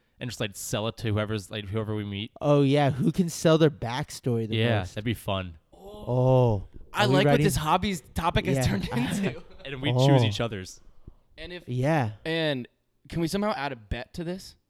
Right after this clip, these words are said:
Speaker 3: like, or, like, stakes? You know what I mean?
Speaker 2: Yeah.
Speaker 3: Uh,
Speaker 2: So whoever's not able to succeed has to do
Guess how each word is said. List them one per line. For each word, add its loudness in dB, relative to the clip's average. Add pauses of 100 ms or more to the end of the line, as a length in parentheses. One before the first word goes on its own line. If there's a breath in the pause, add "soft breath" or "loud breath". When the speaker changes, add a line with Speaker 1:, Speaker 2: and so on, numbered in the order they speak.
(280)
Speaker 3:
like, -8 (240)
or, 4
like, 0
stakes? -6 (120)
You -4
know 0
what -4
I -2
mean? -6 (480)
Speaker 2:
Yeah. 2
Speaker 3:
Uh, -4
Speaker 2:
So 2
whoever's 2
not -4
able 0
to -6
succeed -6
has -6
to -8
do 0